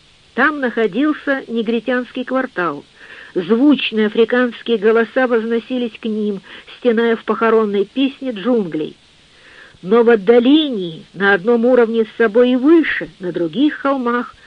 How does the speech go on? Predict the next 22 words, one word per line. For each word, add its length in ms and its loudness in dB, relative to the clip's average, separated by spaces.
они 400 -8
видели 440 -4
город. 480 -6
Медленно, 1000 0
мерцающие 840 -2
гнездами, 680 0
загорались 680 -2
его 280 -2
огни. 480 -8
И 120 0
были 300 4
морозные 680 0
дальние 440 0
голоса, 680 -2
и 140 0
музыка, 680 0
и 240 -6
смех 400 -10
девушки. 640 -8
"Очень 540 2
милое 420 0
место", 480 -6